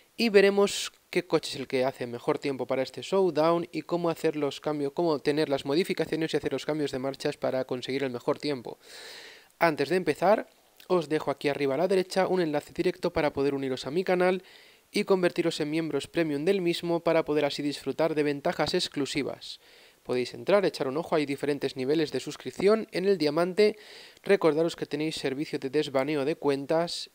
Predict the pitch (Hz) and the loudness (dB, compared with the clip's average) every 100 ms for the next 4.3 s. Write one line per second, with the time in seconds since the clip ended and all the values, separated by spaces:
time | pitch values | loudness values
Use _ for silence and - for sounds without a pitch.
0 | - 170 175 156 131 123 104 120 - 139 | -6 -4 -2 -2 -2 -4 -4 -4 -2 -4
1 | 131 135 131 - 170 147 135 - 175 170 | -2 -2 -2 -2 -2 0 -2 0 -2 0
2 | 180 - 131 131 127 131 127 123 123 175 | 0 0 -2 0 0 0 0 0 2 2
3 | 180 190 196 190 - - 175 175 143 127 | 2 2 2 -2 -8 -2 0 0 0 -2
4 | 131 131 131 | -4 -4 -2